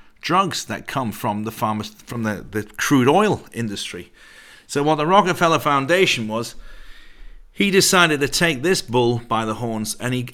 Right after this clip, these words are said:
literally burned and destroyed all of the old traditional medicine books and retaught all of these young guys this new form of medicine,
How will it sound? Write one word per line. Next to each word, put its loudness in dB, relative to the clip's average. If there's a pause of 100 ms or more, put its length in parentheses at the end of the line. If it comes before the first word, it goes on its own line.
literally -2
burned 2
and -4
destroyed 0
all 0
of 0
the 0
old 2
traditional -2
medicine -2
books -8
and -4
retaught -2
all 0
of -6
these -2
young -2
guys -2
this -8
new -4
form -6
of -8
medicine, -4